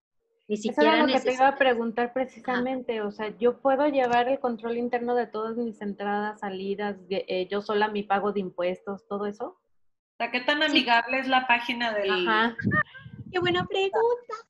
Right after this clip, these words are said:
Speaker 3: Porque yo en mi experiencia,
Speaker 1: <laughs>
Speaker 3: yo en mi experiencia personal, no, o sea, como que yo veo la página del sat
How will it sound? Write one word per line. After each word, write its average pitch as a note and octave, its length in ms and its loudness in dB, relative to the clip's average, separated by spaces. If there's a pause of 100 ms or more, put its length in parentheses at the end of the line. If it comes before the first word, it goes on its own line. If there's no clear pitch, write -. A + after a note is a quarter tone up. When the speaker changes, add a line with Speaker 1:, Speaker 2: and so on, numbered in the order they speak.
(260)
Speaker 3:
Porque B3 320 0
yo C4 80 4
en C4+ 80 0
mi D#4 60 0
experiencia, C5 580 4 (220)
Speaker 1:
<laughs> D#4+ 840 2
Speaker 3:
yo B3+ 60 0
en - 140 -8
mi D4 60 -8
experiencia C4 800 -4
personal, G3+ 480 -6 (640)
no, B3 120 0
o C#4+ 60 2
sea, B3 140 2
como - 160 -12 (120)
que A#3 100 2
yo B3 100 2
veo C4 120 2
la C#4+ 140 2
página C4+ 400 0
del A#3 120 -4
sat G#3+ 320 0